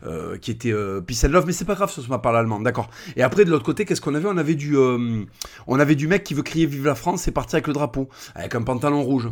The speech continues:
Donc évidemment, quand en face, t'as une douze sept, si tu veux, bon, ben, euh, l'aventure, elle se termine très vite. Mais enfin, les mecs, ils y vont et ils tiennent le coup, en fait. Au niveau mental, au niveau physique,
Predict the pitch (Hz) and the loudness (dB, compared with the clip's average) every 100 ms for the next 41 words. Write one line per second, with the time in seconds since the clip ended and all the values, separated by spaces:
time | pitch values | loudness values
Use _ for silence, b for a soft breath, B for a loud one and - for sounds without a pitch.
0 | 113 90 104 104 117 123 160 127 113 131 | -8 -10 -8 -4 0 0 0 -4 -4 -6
1 | 120 120 110 113 113 165 - - - 139 | -4 -4 -4 -4 -2 -2 -2 -8 -4 0
2 | 175 139 101 78 78 71 95 107 120 151 | 0 -2 -6 -10 -12 -12 -8 -6 -6 -6
3 | 156 - 143 151 170 147 - - B B | -6 -4 -4 -4 -4 -4 -6 -14 B B
4 | 131 139 156 170 - 196 190 175 156 160 | 0 2 4 4 2 -2 -2 -2 -2 0
5 | 131 120 165 170 170 160 117 107 98 - | 0 2 0 0 -2 -4 -8 -10 -14 -16
6 | B B B 160 180 160 185 180 180 175 | B B B 8 8 6 4 4 2 2
7 | 175 147 - B 120 131 151 151 160 - | 2 2 -2 B -2 0 2 2 0 -2
8 | 156 156 202 - | -6 -4 -6 -6